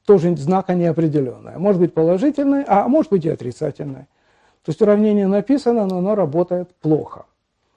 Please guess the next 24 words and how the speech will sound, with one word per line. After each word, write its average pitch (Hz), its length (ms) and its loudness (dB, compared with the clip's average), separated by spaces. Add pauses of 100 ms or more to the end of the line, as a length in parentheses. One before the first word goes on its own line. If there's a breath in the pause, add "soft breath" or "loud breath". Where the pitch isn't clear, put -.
(420 soft breath)
И 214 60 4
еще 262 460 4
там 254 280 0
был 220 180 6
один 190 500 0 (220)
математический, 185 800 -4
можно 139 300 -6
сказать, 143 440 -4
нюанс, 247 380 -2
который 220 440 2
был, 202 440 -2
честно 196 280 -6
говоря, 165 260 0
неудовлетворителен. 165 1080 0 (760)
А, 143 360 -8
но 214 120 2
именно 277 360 4 (120)
из-за 190 300 0
него 226 400 4
возникали 156 500 -4
в 135 60 -8
основном 160 420 -6
эти 139 140 -10
проблемы. 139 600 -10